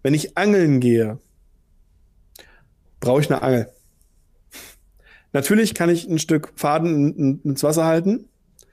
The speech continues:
und kann genauso gut angeln. Das ist dann das Deck, ohne dass ich das fake und ähnliches oder, äh, Proxys reintue oder ähnliches. Dann ist es einfach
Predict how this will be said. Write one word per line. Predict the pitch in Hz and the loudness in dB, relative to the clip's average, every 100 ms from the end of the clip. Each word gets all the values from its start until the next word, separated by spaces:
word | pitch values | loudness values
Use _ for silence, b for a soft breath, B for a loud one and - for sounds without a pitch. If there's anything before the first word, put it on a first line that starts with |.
| b b - | b b -4
und | 147 | -2
kann | 156 160 | 2 2
genauso | 160 185 170 | 2 2 2
gut | 143 | 2
angeln. | 139 123 113 110 - | 0 -2 -4 -6 -4
Das | 131 | -2
ist | 170 160 170 | -2 0 2
dann | 165 175 170 | 2 0 0
das | 147 - | -2 0
Deck, | 151 151 - - | 0 0 -2 -6
ohne | - 143 156 160 | 0 2 4 2
dass | 151 143 151 | 2 0 0
ich | 143 143 - _ _ _ _ _ | -2 -2 -12 _ _ _ _ _
das | - 135 - - | -4 -2 -6 -12
fake | - 139 143 151 | -4 -2 0 2
und | 139 | 0
ähnliches | 147 135 127 127 127 | 0 0 0 -2 -4
oder, | 143 127 127 - | 0 2 2 2
äh, | 123 | 0
Proxys | 117 143 - 135 | 0 -6 -6 -4
reintue | 131 127 131 | -2 0 0
oder | 127 | 0
ähnliches. | 120 113 113 | 0 -4 -6
Dann | 135 | 0
ist | 165 | 2
es | 185 | 2
einfach | 156 165 160 | 2 0 -2